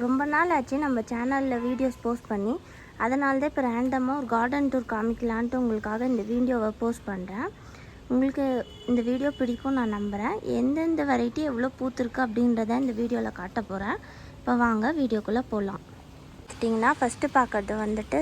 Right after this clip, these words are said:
சென்டிமெண்டல் பலூன் ரோஸ்ன்னு சொல்லுவாங்க. இதுல பாருங்க எவ்வளோ அழகா பூத்திருக்கு. மூணு பூ போல அழகாவே பூத்திருக்கு.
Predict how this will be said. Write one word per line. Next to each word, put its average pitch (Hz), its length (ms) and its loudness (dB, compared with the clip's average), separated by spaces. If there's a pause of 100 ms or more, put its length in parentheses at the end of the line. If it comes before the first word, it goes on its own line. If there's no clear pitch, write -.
(140)
சென்டிமெண்டல் 254 720 4
பலூன் 233 380 6
ரோஸ்ன்னு 226 420 0
சொல்லுவாங்க. 202 400 -2 (560)
இதுல 233 220 4 (100)
பாருங்க 247 320 4 (120)
எவ்வளோ 240 260 4
அழகா 226 260 4 (140)
பூத்திருக்கு. 233 560 0 (1300)
மூணு 247 300 6
பூ 277 180 4
போல 247 320 6
அழகாவே 233 400 6 (140)
பூத்திருக்கு. 220 540 -2